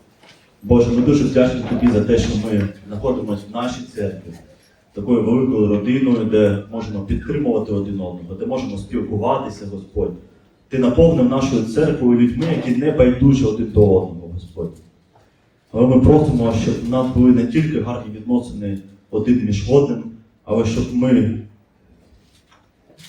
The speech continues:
щоб ми цілеспрямовано вкладалися в відносини з Тобою. Допоможи нам шукати спілкування з Тобою, приділяти на це час, Боже. Ми хочемо не тільки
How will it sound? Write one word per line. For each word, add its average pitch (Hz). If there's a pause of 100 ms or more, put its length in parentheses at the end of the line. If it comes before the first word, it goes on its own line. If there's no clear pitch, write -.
(180)
щоб 107
ми 123
цілеспрямовано 113
вкладалися 104
в 98
відносини 98
з 87
Тобою. 87 (800)
Допоможи 156
нам 135
шукати 123
спілкування 104
з 98
Тобою, 92
приділяти 117
на 101
це 98
час, 110 (140)
Боже. 87 (560)
Ми 107
хочемо 143
не -
тільки 160